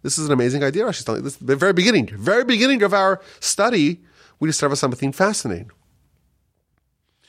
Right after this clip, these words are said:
Torah is as essential to the world's continuity as rain. Without Torah, there's no life. Without Torah,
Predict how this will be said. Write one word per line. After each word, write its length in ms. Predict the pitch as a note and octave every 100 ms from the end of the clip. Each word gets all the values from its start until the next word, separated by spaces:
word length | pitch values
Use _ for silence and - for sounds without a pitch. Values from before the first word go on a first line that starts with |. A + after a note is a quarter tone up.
| - -
Torah 340 | - B2+ E3 F3+
is 240 | C#3+ C#3+ -
as 260 | A#2+ A#2
essential 540 | A2 - C3+ D3 - D3
to 140 | -
the 100 | G2
world's 380 | F2 G2+ A2+ B2+
continuity 880 | - G#2+ - G2 G#2 C3 - F3+ - _ _ _ _ _ _ _ _
as 220 | F#2+ F#2
rain. 480 | F2+ A#2 D3 G2 - - _ _ _ _ _ _
Without 320 | - A2+ A#2
Torah, 420 | G2+ F2+ E2+ G2 - _ _ _ _ _ _ _
there's 160 | - G2
no 120 | B2+
life. 760 | C#3 C#3+ D#3+ C#3 - - - - _ _ _ _ _ _ - -
Without 200 | A#2+ A#2
Torah, 400 | A#2 G#2+ F2 F#2+